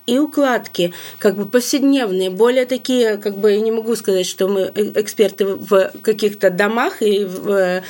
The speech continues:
<laughs> вечерних, э, причёсках, потому что, ну, по факту это очень редко бывает, когда вот хочется какой-то дом на голове построить. Мы про настоящую, про жизнь. И вот то, что происходит сейчас вместе с вами, это вот для меня, честно, это феноменально, и это уникально.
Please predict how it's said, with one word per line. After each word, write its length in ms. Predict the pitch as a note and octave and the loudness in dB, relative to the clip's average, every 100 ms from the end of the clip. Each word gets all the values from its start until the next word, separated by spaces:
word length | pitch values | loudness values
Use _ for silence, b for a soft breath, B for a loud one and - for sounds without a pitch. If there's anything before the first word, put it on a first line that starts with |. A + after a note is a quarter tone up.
| - | -14
<laughs> 180 | - A3+ | -4 2
вечерних, 760 | B3 A#3+ C4 D#4 D4 A#3+ A#3 | 4 4 2 4 4 2 4
э, 160 | A#3+ A3 | 4 4
причёсках, 640 | A#3+ A#3 E4 G4+ - B3 | -2 -2 0 0 -2 -2
потому 280 | A#3+ C4 D4 | 0 0 0
что, 160 | C#4+ | 0
ну, 240 | A#3+ A3+ G#3+ B B | -2 0 -4 B B
по 80 | A#3 | 0
факту 440 | D4 E4 F#4+ C4+ | 2 0 2 2
это 320 | A3 A3 A3+ | 2 2 0
очень 260 | B3 A#3+ A#3 | -2 0 0
редко 260 | A#3+ G#3+ F#3+ | 0 -2 -4
бывает, 420 | G3 G#3 D4 D4+ | -2 0 -2 -2
когда 340 | G#3+ F#3+ G#3+ G3 | -6 0 2 2
вот 160 | F#3 | -2
хочется 380 | - C4 - F#3 | 0 -2 -2 -10
какой-то 360 | F3+ G3 F#3 F3 | -4 0 0 0
дом 240 | F#3+ G3 | 0 0
на 80 | F#3 | 0
голове 300 | F3 F3 F#3 | 0 0 -2
построить. 540 | F#3 G3 - F#3 E3 - B B - | -6 -8 -2 -2 -2 -8 B B 0
Мы 160 | D#4 | 0
про 340 | F4 A#3 A#3 - | 2 0 0 -2
настоящую, 720 | G#3+ G#3 A3 A3+ F#3+ F3+ - | -4 0 2 2 0 -4 -6
про 180 | G#3 A3+ | -2 -2
жизнь. 400 | G#3 G3 E3 - B B B B | 0 -2 -2 -8 B B B B
И 120 | A3 | 2
вот 240 | A3+ A3+ - | 2 0 2
то, 100 | B3 | 0
что 160 | A3+ | 0
происходит 520 | G#3 A3+ A3+ A#3+ A3 A3 | 0 0 2 0 0 -4
сейчас 440 | G#3 C#4 F4+ G#4+ | -2 0 0 0
вместе 380 | B3 A#3 A#3 G#3 | -2 -2 -4 -6
с 120 | A#3+ | -2
вами, 440 | A3 G#3 F#3+ F#3 - | 0 0 -2 -6 -4
это 360 | A#3+ A#3+ G3+ F#3+ | -4 0 0 0
вот 140 | G#3+ | -2
для 180 | G3 A3 | 0 -2
меня, 400 | A3+ B3+ F4 F#4 B B | 0 -2 -2 -4 B B
честно, 480 | - C4 D#4+ A3+ - | 0 0 2 -2 -2
это 360 | G#3+ - G#3+ G#3 | -4 0 -2 -2
феноменально, 800 | - A3 A3 A3 A3 A3 F3+ F3 | 0 0 2 0 0 0 0 -2
и 140 | - | 0
это 220 | G#3 G#3 G#3 | 0 2 0
уникально. 720 | A3 A3+ A3 G3+ F3+ E3+ | 0 -2 -2 0 0 -2